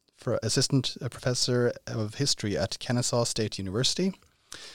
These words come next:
And he actually wrote his dissertation on Jordanes and is an expert on late, late Roman history and Roman barbarian interaction. And, uh, currently is about to, uh, publish a book, isn't he?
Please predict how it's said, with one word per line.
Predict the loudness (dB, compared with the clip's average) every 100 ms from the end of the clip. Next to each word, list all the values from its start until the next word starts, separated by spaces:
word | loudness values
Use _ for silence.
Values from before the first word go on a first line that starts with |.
| -12 -4
And | 0
he | 2
actually | 2 4 4
wrote | 6 6 4
his | 0 2
dissertation | 2 2 0 2 2 2
on | 2 4 4
Jordanes | 4 2 2 2 0 -2 -6 -10 -6
and | -2 0 0 -2 -6
is | -4 -2
an | -4
expert | -6 -2 -2 0 -2 -2
on | -4 -2
late, | -2 -2 -8 -10
late | -2 0 0 2
Roman | 4 4
history | 2 0 0 -2 -2
and | -4 -4 -4 -6 -4
Roman | 0 2 2 0 -4 -14 _ _ _
barbarian | 0 2 4 4 2 0
interaction. | -2 2 4 4 4 2 2 -10 _ _ _ -20 -20 _ _ _ _ -4
And, | 0 2 4 4 2 4
uh, | 6 6
currently | 4 2 4 4
is | 4 6
about | 6 6 4
to, | 2 4 6
uh, | 6 6
publish | 4 0 0 0
a | 0
book, | 2 0 0
isn't | -2 0
he? | -2